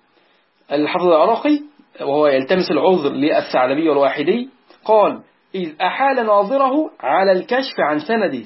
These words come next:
ثم قال: "أما الزمخشري فخطأه فاحش، إذ ذكره"، اللي هو حديث إيه؟ فضائل الصور، "دون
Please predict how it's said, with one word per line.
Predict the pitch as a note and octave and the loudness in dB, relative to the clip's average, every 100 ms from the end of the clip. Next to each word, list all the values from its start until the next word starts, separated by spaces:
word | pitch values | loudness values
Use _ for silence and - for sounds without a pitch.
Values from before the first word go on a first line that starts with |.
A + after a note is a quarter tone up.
| - | -8
ثم | D3 C#3 | -4 -2
قال: | C#3 C#3 A2 - - | -2 -2 -2 -6 -4
"أما | E3 D3 C3 | -4 -2 -6
الزمخشري | C3+ A#2+ - B2 A2+ G#2+ F#2+ _ _ _ _ _ _ _ _ - | -4 -6 -6 -8 -10 -10 -14 _ _ _ _ _ _ _ _ -12
فخطأه | C#3 D#3 D#3 C#3+ C#3 | -6 -4 -2 -2 -2
فاحش، | C3+ E3 - C3+ - - - _ _ _ _ - | 0 0 0 -4 -8 -10 -12 _ _ _ _ -2
إذ | E3 B2 - | -2 -2 -4
ذكره"، | C3+ D#3+ F#3+ B3 D4 E4 | -2 0 2 2 2 -2
اللي | D#3 | -4
هو | C#3 | -4
حديث | B2+ D3 - | -4 -8 -4
إيه؟ | D3 D#3+ D3 | 0 0 -2
فضائل | B2+ D#3+ | -2 -2
الصور، | D3+ - C4+ C#4 - - _ - | -2 2 2 2 -4 -20 _ -6
"دون | E3+ A3+ | -2 0